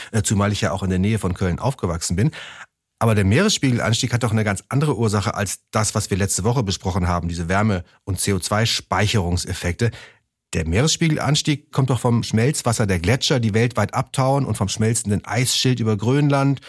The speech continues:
und vom Eis der Antarktis und so weiter. Und mehr Wasser kommt rein ins Meer und das ergibt höhere Pegel. Das ist jetzt ja gar nicht so komplizierte, äh, Physik eigentlich, oder?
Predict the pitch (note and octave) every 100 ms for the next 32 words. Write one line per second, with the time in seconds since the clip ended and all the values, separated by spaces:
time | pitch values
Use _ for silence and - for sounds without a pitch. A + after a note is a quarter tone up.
0 | - - - B2 A#2 A2+ A#2 A2 G#2+ A2+
1 | - A#2+ C#3 D3 B2 A#2+ A#2 C#3 A#2 A#2
2 | - - - _ - G#2 A#2 C#3 D#3+ C#3
3 | B2 C3+ C#3+ C3 C3 _ _ _ - A2+
4 | A2 F#2+ A2 D#3 F#3 F3 - D#3+ E3+ F3
5 | A#2+ A#2 C3+ - B2 A2+ C3 C#3 B2+ -
6 | C3+ A2+ F#2+ C3 C#3+ B2 A#2 A2+ A#2+ G2+
7 | G#2 G#2 A2 C#3+ D#3 - A#2 A2 G#2+ -
8 | C3 B2+ A2+ A2 G#2 - G2+ - - -
9 | D#2+ D#2 E2 D#2+ G2 D3+